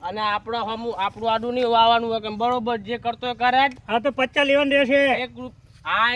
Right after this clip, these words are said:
Speaker 1: તે કના આલ્યા ને તમારા રહી ગયા. જો આનો ઉપડો અહીં.
Speaker 2: હારું.
Speaker 1: નેકળો.
Speaker 2: હારું.
Speaker 1: નેકળ.
Speaker 2: હારું, જઉં હું.
Speaker 1: હા, અને કોણ નામ માં?
Speaker 2: હારું.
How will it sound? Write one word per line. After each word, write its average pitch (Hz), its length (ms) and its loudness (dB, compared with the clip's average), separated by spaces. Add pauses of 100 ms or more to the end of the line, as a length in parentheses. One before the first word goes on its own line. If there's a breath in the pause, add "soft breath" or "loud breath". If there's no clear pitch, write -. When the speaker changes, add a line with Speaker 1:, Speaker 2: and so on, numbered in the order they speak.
(140)
Speaker 1:
તે 269 140 -4
કના 302 360 0 (100)
આલ્યા 311 240 2
ને 294 80 -4
તમારા 285 440 4
રહી 262 220 0
ગયા. 240 600 4
જો 254 60 4
આનો 277 220 6 (100)
ઉપડો 285 260 0
અહીં. 285 280 2 (480)
Speaker 2:
હારું. 214 340 -2
Speaker 1:
નેકળો. 254 400 0 (540)
Speaker 2:
હારું. 190 260 -8
Speaker 1:
નેકળ. 320 540 2 (500)
Speaker 2:
હારું, 247 300 -2
જઉં 269 180 -2
હું. 294 280 4 (240)
Speaker 1:
હા, 202 320 -8 (100)
અને 196 200 -14
કોણ 269 240 -6
નામ 269 240 -6
માં? 277 320 -8 (880)
Speaker 2:
હારું. 254 380 2